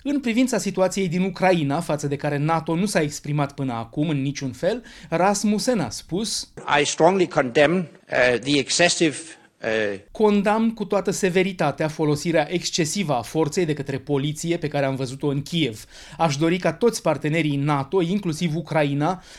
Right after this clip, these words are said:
Speaker 1: să adere la principiile fundamentale ale alianței, inclusiv dreptul de asociere și dreptul la libera exprimare. Noi respectăm dreptul Ucrainei de a alege în ce alianțe dorește să intre, dar asemenea decizii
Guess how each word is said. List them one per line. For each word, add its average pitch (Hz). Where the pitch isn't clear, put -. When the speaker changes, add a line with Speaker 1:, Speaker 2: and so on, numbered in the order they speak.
Speaker 1:
să 233
adere 170
la 160
principiile 160
fundamentale 151
ale 120
alianței, 156
inclusiv 202
dreptul 160
de 151
asociere 165
și 170
dreptul 160
la 151
libera 143
exprimare. 131
Noi 185
respectăm 170
dreptul 156
Ucrainei 147
de 170
a 143
alege 143
în 147
ce 175
alianțe 151
dorește 135
să 135
intre, 139
dar 170
asemenea 156
decizii 175